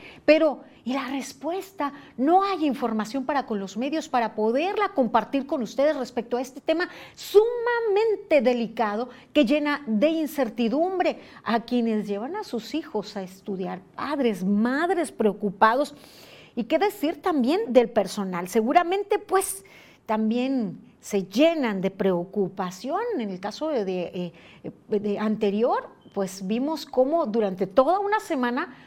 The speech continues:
prefirieron que no hubiese clases, no enviar a sus hijos a los planteles, y hay quienes piensan incluso,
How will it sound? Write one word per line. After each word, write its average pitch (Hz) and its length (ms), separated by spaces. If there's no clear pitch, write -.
prefirieron 277 580
que 359 120
no 330 100
hubiese 320 380
clases, 269 580
no 302 260
enviar 269 520
a 226 360
sus - 320
hijos 302 400
a 208 140
los 214 260
planteles, 254 640
y - 20
hay 233 100
quienes 311 300
piensan 262 400
incluso, 330 640